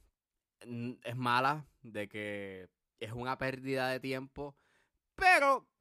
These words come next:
con todo lo malo que he visto a través de estos meses, Big Bug, The Bubble, eh, esta... por lo menos la pasé bien, you know.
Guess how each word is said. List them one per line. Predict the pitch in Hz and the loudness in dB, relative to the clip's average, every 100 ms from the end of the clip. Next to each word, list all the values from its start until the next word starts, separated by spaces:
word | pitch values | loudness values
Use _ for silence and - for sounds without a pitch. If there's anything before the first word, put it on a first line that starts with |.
| 160 | -6
con | 170 | -6
todo | 160 175 208 | 0 0 2
lo | 214 | 2
malo | 214 214 | 0 0
que | 185 | -2
he | |
visto | 180 180 - 180 | -4 -4 -4 -6
a | |
través | 175 170 165 | -2 -4 -2
de | 165 | -6
estos | - 170 | -6 -6
meses, | 160 160 156 156 156 147 135 | -4 -4 -4 -4 -4 -4 -6
Big | 131 143 143 | -4 -2 -2
Bug, | 135 135 139 135 131 131 127 127 _ _ | -4 -2 0 2 2 0 -4 -14 _ _
The | 156 | 0
Bubble, | 147 151 143 139 139 135 131 127 127 123 _ _ _ _ _ _ _ _ - | 6 8 8 8 6 8 6 4 -2 -10 _ _ _ _ _ _ _ _ -2
eh, | 622 640 622 554 523 539 | 4 4 4 2 -2 -4
esta... | _ 508 480 453 _ _ _ _ - | _ -2 -2 -4 _ _ _ _ -16
por | - 320 | -6 0
lo | 311 | 2
menos | 427 427 | 4 2
la | 370 269 | 2 0
pasé | 214 - 240 233 _ _ | -2 -2 -2 -2 _ _
bien, | 127 127 147 165 156 131 107 | -20 -12 -4 2 2 0 -6
you | 110 | -4
know. | 143 143 135 | -2 0 -2